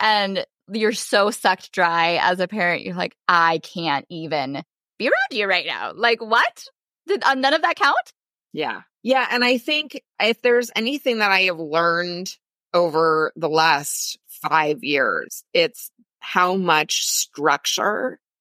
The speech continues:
Speaker 2: like, I recognized n-, when my daughter was really little, how much structure was helpful for her. And that's why the, my business was born, was, like, visual structure.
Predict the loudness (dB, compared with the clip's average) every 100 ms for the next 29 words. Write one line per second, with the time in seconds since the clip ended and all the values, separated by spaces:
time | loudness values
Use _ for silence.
0 | -2 -2 2 2 2 2 0 2 0 2
1 | 2 2 0 -4 -4 -2 0 0 2 2
2 | 2 0 0 0 0 0 0 2 0 0
3 | 0 0 0 -2 -2 -2 -2 0 0 0
4 | -2 0 -2 0 0 2 0 -4 -12 0
5 | 2 4 4 2 -2 -4 0 2 4 2
6 | 2 0 -2 -4 -2 2 2 2 0 -2
7 | -4 -2 -2 0 0 2 2 2 2 0
8 | 2 2 4 2 2 0 -2 -4 -4 0
9 | 0 0 0 0 -2 -2 -2 -2 -2 0
10 | 0 -2